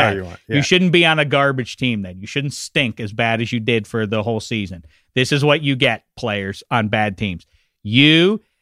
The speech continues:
Speaker 1: and the Jaguars, the two worst teams, must play each other for the right to the first pick. The, the, the strategies of what you're talking about, Sal, is like, do we hate Sam Darnold? Do we lay d-, the,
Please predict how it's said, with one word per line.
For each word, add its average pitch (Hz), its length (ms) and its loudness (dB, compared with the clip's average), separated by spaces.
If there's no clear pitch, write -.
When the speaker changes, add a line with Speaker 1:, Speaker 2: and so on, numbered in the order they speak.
Speaker 1:
and 156 180 0
the 175 60 2
Jaguars, 127 800 0
the 110 100 -2
two 139 260 -2
worst 175 340 0
teams, 123 380 -2
must 147 320 -2
play 208 340 2
each 156 400 0
other 120 340 0
for 147 160 -4
the 143 120 0
right 165 380 0
to 170 100 -4
the 147 120 -6
first 156 420 -2
pick. 135 320 -2
The, 160 340 0
the, 160 360 0
the 156 140 -2
strategies 151 720 0
of 123 120 -2
what 170 220 2
you're 196 120 0
talking 180 380 0
about, 120 320 -2
Sal, 120 240 -2
is 123 80 -6
like, 123 180 -2
do 131 140 -2
we 156 160 4
hate 151 260 2
Sam 151 280 -2
Darnold? 151 520 -2
Do 143 100 0
we 123 120 -2
lay 123 260 4
d-, 147 160 -2
the, 131 180 2